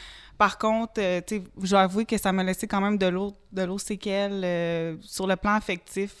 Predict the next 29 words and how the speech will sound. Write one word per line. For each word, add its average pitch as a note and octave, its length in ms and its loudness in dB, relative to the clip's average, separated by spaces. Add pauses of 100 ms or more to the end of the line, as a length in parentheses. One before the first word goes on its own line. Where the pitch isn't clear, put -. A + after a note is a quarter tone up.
(120)
Euh, D#3+ 260 -6 (340)
tu G#3 120 -4
sais, F#3 60 -4
j'ai F#3+ 80 0
eu G3 80 -2
comme F3+ 420 2
un F3+ 120 -4
trouble G3+ 220 -4
d'attachement F#3+ 640 0
parce G3 200 -6
que F#3 80 -2 (400)
à F#3 80 -2
chaque G3 160 -4
fois G#3+ 100 0
que G3+ 40 -2
je G#3+ 40 2
m'attachais G3 560 2
à, F#3 80 0
à F#3 60 0
quelqu'un, G3 440 0
ben, E3+ 400 2
euh, - 100 -8
j'étais - 280 -4
retirée F#3+ 460 -4
de, F3 280 -2
de F3 120 -8
cette F3+ 240 -10
personne-là, F3+ 560 -4
tu - 140 -12